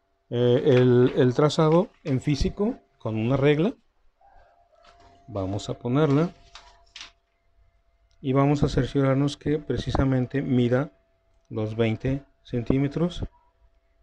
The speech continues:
pero para nuestra sorpresa vemos que mide más de veinte centímetros, ¿sí?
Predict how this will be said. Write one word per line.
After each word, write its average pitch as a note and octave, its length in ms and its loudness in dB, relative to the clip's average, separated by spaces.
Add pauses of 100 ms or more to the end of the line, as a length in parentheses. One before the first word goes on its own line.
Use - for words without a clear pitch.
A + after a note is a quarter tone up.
(160)
pero D3+ 380 2
para D3 260 0
nuestra C#3+ 360 2
sorpresa C#3+ 680 0
vemos B2 460 -2
que C3+ 300 -6 (2000)
mide C3+ 580 2 (520)
más A#2+ 480 -2
de B2 160 -2
veinte A#2 280 -2
centímetros, C3+ 800 -2 (1200)
¿sí? - 340 -4